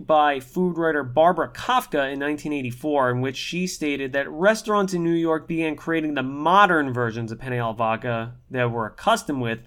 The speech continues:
in the mid to late nineteen eighties. However, she said that simpler versions of it existed in Italy a few years prior to that.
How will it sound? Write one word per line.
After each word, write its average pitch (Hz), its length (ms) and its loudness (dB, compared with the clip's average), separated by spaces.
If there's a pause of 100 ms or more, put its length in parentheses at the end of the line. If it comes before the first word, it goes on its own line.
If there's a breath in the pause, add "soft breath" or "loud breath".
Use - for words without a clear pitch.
(440 soft breath)
in 160 140 -4
the 160 80 0
mid 180 260 6
to 170 120 -6
late 160 280 0
nineteen 131 500 -4
eighties. 135 460 0
However, 190 540 6
she 175 180 -4
said 185 500 6
that 139 180 -4
simpler 202 520 -2
versions 147 460 -2
of 139 160 -2
it 139 120 -4
existed 147 600 -4
in 143 160 -6
Italy 131 600 -2
a 127 100 -10
few 147 240 -6
years 123 300 -4
prior 117 420 0
to 117 120 -10
that. 107 300 -6